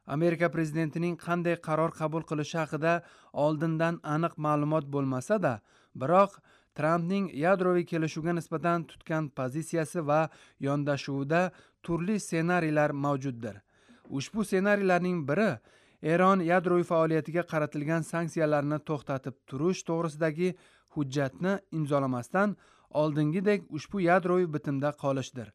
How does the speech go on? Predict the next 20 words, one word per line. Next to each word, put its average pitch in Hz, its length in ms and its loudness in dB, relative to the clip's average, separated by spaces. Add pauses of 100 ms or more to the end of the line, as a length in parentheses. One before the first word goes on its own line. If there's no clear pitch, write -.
(480)
Boshqa 156 360 0
ssenariy 180 480 2
esa 110 200 -8 (400)
ekspertlar 170 680 0
ehtimol 156 580 -2
deb 147 240 -2
bilishmaydigan 147 600 -2
mavzu 135 400 -2
bo'lib, 202 260 2 (440)
Amerika 185 460 0
Qo'shma 175 360 -4
Shtatlari 160 640 0 (400)
yadroviy 185 540 2
kelishuvdan 160 760 -2
chiqadi. 113 480 -6 (340)
Ammo 185 360 4
chorshanba 170 500 0
kuni 180 240 0
Fransiya 170 440 0
prezidenti 156 680 0